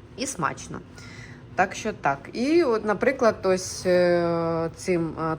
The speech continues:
тостером ми кожен день користуємось. Ми робимо бутерброди, а, підсмажуємо тут хлібчик. Це, знаєте, такі речі, які ми, е,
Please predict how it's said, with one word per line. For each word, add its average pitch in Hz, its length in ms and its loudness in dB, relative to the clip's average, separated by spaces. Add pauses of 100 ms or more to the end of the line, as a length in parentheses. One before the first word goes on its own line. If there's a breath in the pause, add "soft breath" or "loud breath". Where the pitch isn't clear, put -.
тостером 180 580 4 (280 loud breath)
ми 180 100 2
кожен 269 380 4
день 160 220 0
користуємось. 160 880 -6 (300 loud breath)
Ми 190 80 2
робимо 180 420 4
бутерброди, 226 1000 4 (560 loud breath)
а, 202 180 -2
підсмажуємо 208 840 0
тут 180 260 -6 (120)
хлібчик. - 520 -8 (220 loud breath)
Це, 190 160 4
знаєте, 226 400 2
такі 190 480 2
речі, 208 360 2
які 175 320 -4
ми, 180 140 -2
е, 170 140 -6